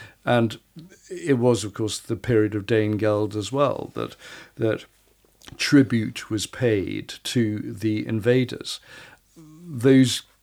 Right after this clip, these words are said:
Viking invaders, those Danish kings later on, always saw England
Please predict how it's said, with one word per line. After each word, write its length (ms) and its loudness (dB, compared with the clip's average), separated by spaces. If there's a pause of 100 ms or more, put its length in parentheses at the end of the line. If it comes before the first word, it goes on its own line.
(460)
Viking 420 2
invaders, 500 -4
those 220 2
Danish 420 0
kings 280 -4
later 280 -4
on, 200 -6
always 540 6
saw 380 -2
England 640 -4